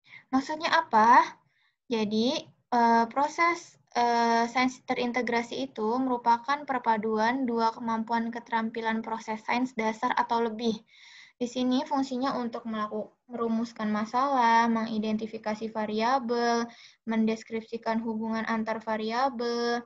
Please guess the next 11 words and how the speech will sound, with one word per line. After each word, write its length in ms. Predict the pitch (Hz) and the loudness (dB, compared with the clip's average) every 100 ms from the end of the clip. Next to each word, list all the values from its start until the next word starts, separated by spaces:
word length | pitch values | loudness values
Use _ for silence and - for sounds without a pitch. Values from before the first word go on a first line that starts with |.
| _ _ _ _ - | _ _ _ _ -6
eh, 640 | 226 226 220 220 220 220 226 233 | -2 2 2 4 4 2 0 -4
mengendalikan 720 | 233 233 233 226 226 226 226 | -4 0 2 2 2 0 0
variabel, 720 | 240 233 240 269 285 254 254 247 | -2 -2 2 2 2 0 0 0
mendefinisikan 960 | 226 226 220 226 220 220 226 226 220 | -2 -2 -4 -2 -2 -4 -8 -6 -4
variabel, 640 | 226 220 254 285 254 240 240 | -4 -2 -2 -2 -2 -4 -2
memperoleh 640 | 226 214 214 214 214 220 | -2 -2 -4 -4 -4 -2
dan 160 | 220 214 | -2 -2
menyajikan 560 | 220 214 214 220 214 | -2 -4 -4 -4 0
data, 560 | 226 262 - 233 233 226 | 0 -2 0 4 4 2
menganalisis 640 | 220 214 208 214 220 - | -2 -2 -2 -6 -10 -6
data. 640 | 262 320 - 240 240 240 | 0 0 2 4 6 6